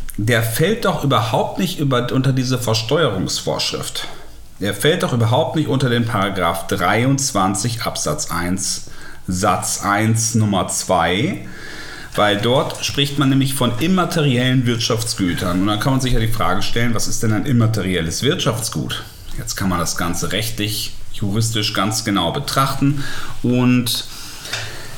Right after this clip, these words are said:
da kommt man nämlich zu einem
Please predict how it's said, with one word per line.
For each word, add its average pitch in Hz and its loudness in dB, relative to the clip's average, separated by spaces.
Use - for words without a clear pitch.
da 143 6
kommt 160 4
man 147 4
nämlich 143 2
zu 117 0
einem 123 2